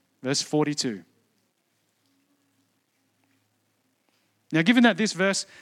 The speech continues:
is part of this section, it makes sense to think of it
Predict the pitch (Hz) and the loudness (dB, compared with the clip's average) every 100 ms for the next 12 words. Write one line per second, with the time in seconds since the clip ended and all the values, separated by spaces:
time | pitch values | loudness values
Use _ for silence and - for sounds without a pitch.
0 | - 185 175 - 220 262 269 202 175 185 | -6 -4 -4 -4 0 2 0 -2 -4 -2
1 | - 131 - 151 - - - _ - 185 | -2 -2 -2 -2 -4 -8 -20 _ -6 0
2 | 208 214 - 262 262 - 247 247 247 240 | 2 2 2 2 0 -2 -2 0 2 2
3 | 240 | 2